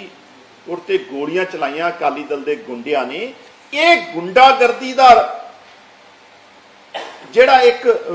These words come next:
ਰੂਪ ਹੈ ਇਹਨਾਂ ਨੇ ਕੱਲ੍ਹ ਦਿਖਾਇਆ, ਇਹ ਇਹਨਾਂ ਦੀ ਪਰੰਪਰਾ ਰਹੀ ਅਕਾਲੀ, ਕਾਂਗਰਸੀ, ਭਾਜਪਾ ਵਾਲਿਆਂ ਦੀ। ਭਗਵੰਤ ਮਾਨ ਜੀ ਦੀ ਸਰਕਾਰ,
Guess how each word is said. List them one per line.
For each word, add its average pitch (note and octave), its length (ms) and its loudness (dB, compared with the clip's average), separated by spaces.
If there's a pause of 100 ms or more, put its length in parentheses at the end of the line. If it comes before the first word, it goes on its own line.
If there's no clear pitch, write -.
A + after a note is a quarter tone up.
ਰੂਪ C4+ 400 -4
ਹੈ - 140 -2 (920)
ਇਹਨਾਂ B3+ 200 -2
ਨੇ B3+ 100 -4
ਕੱਲ੍ਹ A3 260 2
ਦਿਖਾਇਆ, A#3+ 460 0
ਇਹ B3 200 0
ਇਹਨਾਂ A#3 180 -4
ਦੀ A#3 100 -12 (180)
ਪਰੰਪਰਾ F3 500 0
ਰਹੀ F3 200 -2
ਅਕਾਲੀ, E3+ 440 -4 (120)
ਕਾਂਗਰਸੀ, D#3 720 -10 (100)
ਭਾਜਪਾ C3 440 -4
ਵਾਲਿਆਂ A#2 320 -6
ਦੀ। A2 160 -18 (2000)
ਭਗਵੰਤ G#3 440 -2
ਮਾਨ A#3+ 340 4
ਜੀ B3 140 -12
ਦੀ A#3+ 180 -12
ਸਰਕਾਰ, A3 760 2